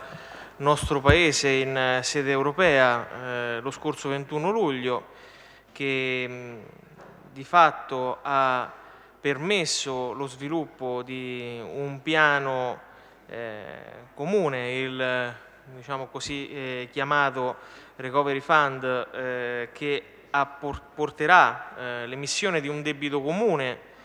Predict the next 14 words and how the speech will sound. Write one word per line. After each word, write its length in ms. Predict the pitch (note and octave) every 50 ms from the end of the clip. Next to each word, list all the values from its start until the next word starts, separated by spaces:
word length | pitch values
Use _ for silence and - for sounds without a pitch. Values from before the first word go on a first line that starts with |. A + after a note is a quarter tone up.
| - - - - - - - -
eh, 280 | C3 A#2+ A#2 A2+ G#2+ A2+
fra 160 | - C3+ C3+
tutti 280 | C#3+ D#3 D3+ - D3
i 20 | C#3
paesi 840 | C3+ C#3+ C#3+ D3 C#3 C3+ - C#3 C3+ C3+ C3 C3 B2+ B2 B2+ B2 A#2+
dell'Unione, 680 | A#2+ C3+ C3 C3+ D3+ F3 G3+ G#3 F#3 D3 C3+ B2+ B2+ B2
pari 340 | B2+ D3 C#3+ C#3 C3+ C#3 C3+
a 140 | C3+ C3 C3
settecentocinquanta 1200 | - - D#3 C#3+ - D#3+ D#3 - F3+ E3 D3+ D3+ C#3+ - D3+ D3 C#3 D3+ D3+ D3 C#3+ C3+ - C#3+
miliardi 800 | C3+ C#3 C#3+ C#3 C#3+ C#3 C#3 C3+ C3 - C3+ C3+ C3+ C3 C3 B2+ C3 - - - - - - - - - - -
di 160 | - C3+ D#3 F3+
euro, 600 | G#3 G#3+ G#3+ F#3+ D#3+ D3+ C#3+ C#3+ C3+ - - - - - - - - - -
di 100 | - D3+
cui 520 | D3+ E3 F3+ F3+ E3+ D#3 D3+ D3 C#3+ -